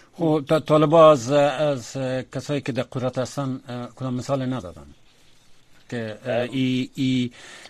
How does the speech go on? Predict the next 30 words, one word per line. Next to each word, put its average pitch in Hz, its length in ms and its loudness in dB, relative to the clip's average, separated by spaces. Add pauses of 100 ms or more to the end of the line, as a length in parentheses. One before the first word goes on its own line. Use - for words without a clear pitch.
(160)
کسی 143 240 -4
را 135 140 -2
از، 123 560 -10
اه، 107 720 -8
جمله 117 680 -6 (100)
افرادی 123 600 -8
که، 117 360 -10 (420)
اه، 107 260 -10 (100)
با 117 200 -8
اونا 117 320 -6
جنگیدن، 113 760 -6 (320)
از 104 140 -14 (120)
جمله 117 220 -8
افرادی 113 500 -8
که 117 140 -12
این 117 420 -6
اعمال 110 300 -8
مرتکب 104 480 -14
شدن، 127 280 -8 (140)
اه، 107 280 -12
م، 95 460 -16 (520)
قصاص، - 640 -12
اه، 101 400 -12
به 98 140 -10
قصاص 110 420 -12
محکوم 107 340 -10
کرده 113 160 -10
باشند 110 360 -12
و 107 60 -10
یا 110 220 -8